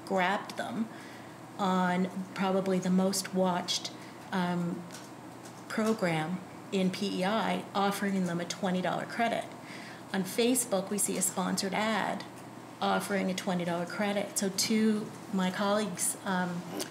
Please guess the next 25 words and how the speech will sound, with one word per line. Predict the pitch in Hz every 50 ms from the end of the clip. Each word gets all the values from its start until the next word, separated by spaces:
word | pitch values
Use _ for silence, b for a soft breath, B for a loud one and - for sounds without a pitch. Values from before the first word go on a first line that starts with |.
| - - -
point, | - - 233 254 254 196 180 185 - 202
when | 190 190 190
we | 185 185
talk | 185 - 214 208 220 220 -
about | 202 202 185 180 180 B B B B B B B -
regulating | 202 208 208 202 208 208 196 196 190 185 185 185 185 185 180
how | - 196 190 180
advertising | 175 175 180 240 262 320 302 - - - 156 165 - - 180
is | 175 -
gonna | - 175 170 165
happen, | 170 170 170 - - 180 175 B B B B B B B B - -
I | 220 240 277
don't | 302 294 277 277 - - -
see | - - - - 233 226 226 220
us | 202 202 202 - - -
ever | 196 208 208 214 208 208 - - - -
offering | 185 190 190 190 190 202 196 190 190 180
a | 175
twenty | 170 - - 196 185 190
dollar | 185 185 180 180 175
credit | - - 190 175 185 180
to | - -
the | -
liquor | 175 180 170 - 170
store. | 160 - - - 165